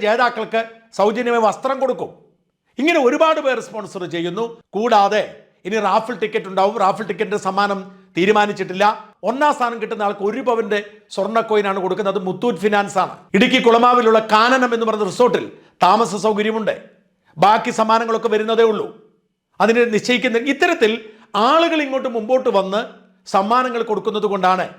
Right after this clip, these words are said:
അല്ലെങ്കിൽ ഫണ്ട് നൽകുന്നത് കൊണ്ടാണ് ഈ പരിപാടി മുമ്പോട്ട് പോകുന്നത്. ബിസിനസ് സംരംഭങ്ങൾക്ക് ഇതിൽ സന്തോഷമേ ഉള്ളൂ, അവർ ഞങ്ങളെ സഹായിക്കുന്നു, അതുകൊണ്ട് ഇത് വിജയിച്ചു പോകുന്നു.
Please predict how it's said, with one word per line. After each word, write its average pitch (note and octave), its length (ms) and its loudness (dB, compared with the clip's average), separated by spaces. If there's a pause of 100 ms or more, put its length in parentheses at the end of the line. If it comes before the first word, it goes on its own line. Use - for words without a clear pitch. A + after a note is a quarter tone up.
(300)
അല്ലെങ്കിൽ G#3+ 280 -2 (120)
ഫണ്ട് A3 300 -2
നൽകുന്നത് G3+ 360 -2
കൊണ്ടാണ് F#3+ 260 -4
ഈ - 80 -8
പരിപാടി F#3 320 0 (100)
മുമ്പോട്ട് E3+ 320 -4
പോകുന്നത്. A#2+ 300 -8 (280)
ബിസിനസ് F#3 320 -4
സംരംഭങ്ങൾക്ക് G#3 540 -2
ഇതിൽ G3+ 200 -4
സന്തോഷമേ G#3+ 500 0
ഉള്ളൂ, G#3 140 2 (880)
അവർ A3 120 4 (100)
ഞങ്ങളെ G#3 300 0
സഹായിക്കുന്നു, G#3+ 480 0 (580)
അതുകൊണ്ട് G#3 240 -2
ഇത് F#3+ 120 -6
വിജയിച്ചു G#3 360 -6
പോകുന്നു. G#3 300 0